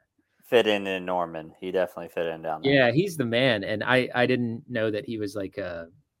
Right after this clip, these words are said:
Speaker 2: I didn't know he was, like, a LeBron hater either growing up.
Speaker 1: Yeah.
Speaker 2: Um,
Speaker 1: Yep.
Speaker 2: and so, and so that got brought up on the podcast, which I found to be, like,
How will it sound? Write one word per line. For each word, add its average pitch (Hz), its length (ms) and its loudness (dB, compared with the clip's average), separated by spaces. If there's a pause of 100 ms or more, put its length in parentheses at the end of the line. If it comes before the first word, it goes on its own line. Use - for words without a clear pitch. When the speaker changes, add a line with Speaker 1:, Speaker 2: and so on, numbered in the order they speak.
(300)
Speaker 2:
I 110 100 -4
didn't 117 140 0
know 101 140 -4
he 101 140 -4
was, 95 140 -8
like, 101 140 -8
a 110 40 -4
LeBron 92 420 -8
hater 117 320 -4
either 120 400 -6 (180)
growing 131 280 2
up. 117 200 4 (320)
Speaker 1:
Yeah. 117 80 0 (160)
Speaker 2:
Um, 95 80 -2
Speaker 1:
Yep. 104 160 0 (440)
Speaker 2:
and 113 160 -4
so, 104 460 2 (120)
and 107 140 -8
so 107 120 -4
that 98 220 -4
got 98 180 -4
brought 92 140 -8
up 90 160 -10
on 127 80 -10
the 175 80 -12
podcast, - 580 -14
which - 160 -14
I - 120 -12
found - 300 -10
to - 60 -18
be, - 240 -16
like, - 300 -14